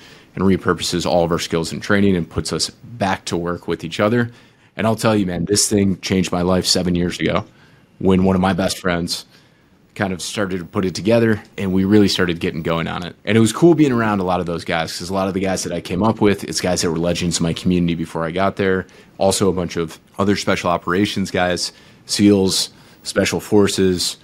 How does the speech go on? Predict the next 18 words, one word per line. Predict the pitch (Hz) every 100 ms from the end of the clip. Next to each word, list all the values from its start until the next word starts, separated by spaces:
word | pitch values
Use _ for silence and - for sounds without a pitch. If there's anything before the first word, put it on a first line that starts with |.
| - - -
Army | 92 95
combat, | 104 90 87 - -
or | 90
excuse | 82 101 90
me, | 82
Air | 92
Force | - 92 -
combat | 87 87
controllers, | - - 104 104 104 95 -
Air | 90
Force | - 85 -
P | 110 98
Js, | 98 92 87 - - - _
and | - 95
just | 127 120
an | 117
incredible | 92 - - 92 98 101 87 82
group | - 78 -